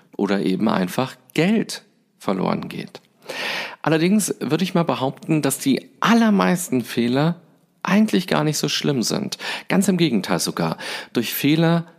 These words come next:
lernen wir. Das sagt sich auch immer so leicht. Viele Unternehmen schreiben sich das auch dick und fett auf die Homepage oder wollen das auch sogar so handhaben.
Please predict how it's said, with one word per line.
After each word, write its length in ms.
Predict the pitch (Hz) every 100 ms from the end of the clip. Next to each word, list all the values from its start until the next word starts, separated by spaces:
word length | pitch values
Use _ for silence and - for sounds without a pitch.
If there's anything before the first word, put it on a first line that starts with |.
| _ -
lernen 640 | 123 160 190 160 87 80
wir. 300 | - 85 - _ _ _ _ _ _ _ _ -
Das 140 | 95
sagt 180 | 127 -
sich 140 | 117
auch 80 | 92
immer 160 | 95 85
so 100 | 87
leicht. 580 | 82 90 170 220 - -
Viele 200 | - 120
Unternehmen 500 | 113 123 110 123 139 - - -
schreiben 360 | - 101 120
sich 140 | 127 110
das 180 | 117
auch 180 | - 110
dick 360 | - - 165 -
und 180 | 120 127
fett 320 | 135 143 -
auf 120 | 113
die 160 | 110 98
Homepage 580 | 98 131 - 147 190 226 - - -
oder 420 | - 104 107 104 -
wollen 480 | - 95 110 131 139
das 180 | 127 -
auch 200 | 110 -
sogar 400 | 110 95 92 107
so 240 | 90 -
handhaben. 600 | 85 90 - 110 110 156